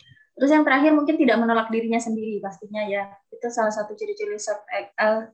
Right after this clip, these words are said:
acceptance. Maaf. Eh,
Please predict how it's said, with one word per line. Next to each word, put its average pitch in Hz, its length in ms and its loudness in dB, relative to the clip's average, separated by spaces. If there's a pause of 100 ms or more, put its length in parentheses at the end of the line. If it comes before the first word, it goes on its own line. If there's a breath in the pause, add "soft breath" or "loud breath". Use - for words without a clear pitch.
acceptance. 214 720 -2 (320)
Maaf. 208 400 -4 (560 loud breath)
Eh, 208 280 -2